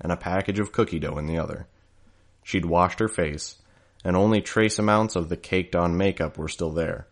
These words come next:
She looked worlds younger, and was like a little kid as she asked me, "Can I use your oven?" "Go for it. But I get some"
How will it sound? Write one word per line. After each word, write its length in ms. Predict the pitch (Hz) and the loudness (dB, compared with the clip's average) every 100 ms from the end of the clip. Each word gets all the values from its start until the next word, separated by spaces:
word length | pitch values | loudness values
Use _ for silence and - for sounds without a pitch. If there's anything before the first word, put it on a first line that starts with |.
| _ _ - - _ | _ _ -20 -20 _
She 240 | - 123 | -2 2
looked 300 | 143 165 - | 6 4 2
worlds 680 | 98 92 92 98 98 98 90 | -4 2 6 6 6 4 2
younger, 540 | 87 85 80 78 76 _ _ _ _ _ _ - | 0 0 -2 -4 -8 _ _ _ _ _ _ -6
and 180 | 113 123 | 2 4
was 160 | 120 | 6
like 200 | 113 113 | 4 4
a 60 | 113 | 4
little 280 | 107 110 107 | 6 6 4
kid 260 | - 110 | 4 2
as 120 | 90 | 2
she 180 | - 87 | 0 0
asked 260 | 82 87 - | 2 0 -2
me, 280 | 85 85 - _ _ _ _ _ _ - | -4 -4 -10 _ _ _ _ _ _ -2
"Can 140 | 160 | 2
I 40 | |
use 260 | 208 269 277 | 4 4 2
your 160 | 262 95 | 2 4
oven?" 340 | 104 156 202 - _ _ _ _ _ _ _ _ _ _ - | 4 4 2 -4 _ _ _ _ _ _ _ _ _ _ -6
"Go 140 | 98 107 | 2 2
for 240 | - 104 | 6 6
it. 140 | 104 - _ _ - _ _ _ _ _ | 6 2 _ _ -20 _ _ _ _ _
But 480 | - 87 104 123 - - _ _ _ - | -8 4 6 6 2 -20 _ _ _ -2
I 100 | 90 | 0
get 240 | 95 - | 0 -2
some" 320 | - 85 87 | -6 -10 -12